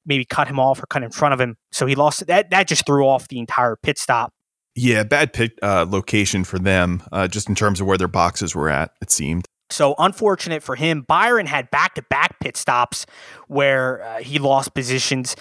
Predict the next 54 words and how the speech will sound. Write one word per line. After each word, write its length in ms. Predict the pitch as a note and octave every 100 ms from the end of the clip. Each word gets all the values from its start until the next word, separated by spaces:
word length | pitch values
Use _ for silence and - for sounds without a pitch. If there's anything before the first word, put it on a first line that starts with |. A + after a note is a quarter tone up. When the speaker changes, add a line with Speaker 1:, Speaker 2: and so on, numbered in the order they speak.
| - -
Speaker 1:
I 100 | C3+
think 220 | C3 F#3 -
his 160 | C#3+
third 300 | - D#3+ D#3
or 80 | C#3
fourth 420 | - D3 C#3 -
pit, 240 | - D3+ C3
he 140 | C3
was 240 | B2+ C3+
able 140 | C3+ B2
to 60 |
gain 300 | A#2 B2+ C3+
some. 300 | C3 C3+ A#2+
So 240 | - C3 C#3
they 180 | D#3 G3+
were 140 | F3+
able 140 | E3 D3
to 60 |
get 140 | C3+ C3
it 100 | -
corrected. 500 | - C#3 - C#3+ C#3 - - -
Kyle, 380 | C3 C3+ C3 C3
Kyle 280 | - F#3+ D3+
Larson, 420 | D#3 E3 - C#3
for 140 | A#2 C3+
those 220 | C3 B2+
that 60 |
don't 160 | B2+ C3+
know, 160 | C3 C3
is 220 | C3 A#2+
using 420 | C3 A#2+ C3 B2
the 220 | B2+ A#2+ A#2
team 260 | - C#3
that 100 | A#2
Jimmy 180 | - C3+
Johnson 360 | D#3+ E3 F3 C#3+
had 180 | C3
last 340 | B2+ G3 F3+ -
year. 140 | B2+
And 100 | A#2+
we 80 | B2+
know 140 | C3
he 160 | B2 D3
had 240 | C#3 B2+
some 160 | - B2+
issues 320 | B2 - B2
with 140 | B2 A#2
his 100 | -
pit 220 | B2+ -
crew 180 | - B2
last 380 | B2+ B2+ -
year. 160 | A#2+ A2+
So, 320 | - A#2+ A2+ - _ _ _ _
um, 400 | B2 A2+ A2 A2